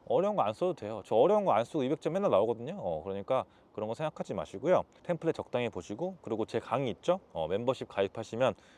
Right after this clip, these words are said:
단돈 이만 사천 원에 오픽이랑 토스랑 둘 다 볼 수 있습니다, 강의를. 어, 그래서 다 해놨으니까, 어, 충분히 여러분 그걸로 가능하세요. 어, 그래서 너무 어렵게 생각하지 마시고요. 솔직히 힘은 들어요.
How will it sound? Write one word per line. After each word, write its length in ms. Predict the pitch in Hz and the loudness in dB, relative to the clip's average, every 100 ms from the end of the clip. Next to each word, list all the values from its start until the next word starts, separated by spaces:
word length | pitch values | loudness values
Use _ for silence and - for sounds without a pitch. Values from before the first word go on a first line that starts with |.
| _ | _
단돈 320 | - 101 110 | -8 -2 0
이만 200 | 104 110 | 0 -2
사천 300 | 107 139 151 | -2 -4 -2
원에 240 | 123 98 80 _ _ _ - | 0 0 -4 _ _ _ -6
오픽이랑 480 | 110 - 147 123 107 | -6 -2 0 0 0
토스랑 480 | 185 170 104 104 165 _ _ - | -2 2 4 4 0 _ _ -4
둘 200 | 123 156 | 0 0
다 180 | 71 - _ | -2 -6 _
볼 100 | 113 110 | -4 -2
수 100 | 101 | -6
있습니다, 360 | - 90 76 | -8 -10 -10
강의를. 420 | 78 90 71 90 123 | -10 -10 -8 -8 -8
어, 160 | 76 76 | -10 -10
그래서 300 | 80 95 90 - _ - | -2 0 0 -4 _ -10
다 80 | |
해놨으니까, 640 | 92 175 - 87 80 151 147 - - _ _ | -4 -2 -4 -8 -4 -2 -2 -8 -20 _ _
어, 120 | - - _ _ _ _ | -18 -18 _ _ _ _
충분히 460 | 175 202 123 104 - - | -4 -2 -2 -4 -8 -4
여러분 240 | 98 90 | -4 -2
그걸로 240 | 98 104 107 | -4 -2 -2
가능하세요. 580 | - 90 123 185 139 113 | -4 -6 -4 -2 -2 -4
어, 240 | 107 73 | -6 -12
그래서 180 | 80 87 | -12 -4
너무 180 | 101 139 | 2 6
어렵게 220 | 117 117 | 4 2
생각하지 360 | 143 147 180 147 | -2 -2 -4 -2
마시고요. 480 | 76 80 98 156 - | -4 -4 0 2 2
솔직히 500 | - 196 - - 180 | -2 -4 -6 -2 -2
힘은 320 | 120 226 240 143 | 0 2 2 4
들어요. 340 | 110 98 | 6 6